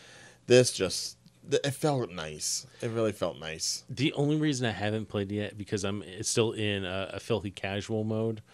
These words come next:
Speaker 2: where I don't wanna, like, do anything difficult. And they're like, "It's a beautiful game that will put you through hell." <laughs> It, it's ju-, it's, it's a, it's bullet hell. It's a bullet hell game, which
Speaker 1: Basically.
Speaker 2: is basically just like,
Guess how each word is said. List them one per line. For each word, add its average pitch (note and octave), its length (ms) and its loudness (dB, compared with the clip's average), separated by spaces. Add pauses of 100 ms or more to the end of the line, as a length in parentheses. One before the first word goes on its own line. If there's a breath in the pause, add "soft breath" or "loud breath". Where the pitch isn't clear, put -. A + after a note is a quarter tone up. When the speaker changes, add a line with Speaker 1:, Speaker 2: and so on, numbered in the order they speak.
(400 soft breath)
Speaker 2:
where G2 280 2
I F#2+ 140 0
don't F#2+ 320 -4
wanna, G2 480 -2
like, F#2+ 240 -2
do A2+ 180 4
anything G#2+ 420 2
difficult. A2+ 520 0
And G#2 160 -4
they're G#2+ 140 0
like, G#2 200 2 (200 loud breath)
"It's C4 160 4
a E3+ 80 8
beautiful F3 420 4
game A#2 480 4 (320 soft breath)
that A2 180 4
will G2 120 -4
put B2 180 -4
you F#2 160 -6
through F#2 200 -4
hell." F#2+ 520 6 (840 loud breath)
<laughs> - 0 - (1300 loud breath)
It, E3+ 200 4
it's D3+ 200 8
ju-, F3 200 12
it's, D3 300 4
it's C#3+ 200 6
a, C#3+ 140 10 (180)
it's - 240 0
bullet C3+ 320 6
hell. F#2+ 340 0 (480)
It's B2 180 0
a B2 60 6
bullet B2 280 4
hell G2+ 180 0
game, F2 340 -6
which G#2 140 0
Speaker 1:
Basically. F#3+ 260 10
Speaker 2:
is A#2+ 60 10
basically A#2 240 6
just G#2+ 260 2
like, G#2+ 240 4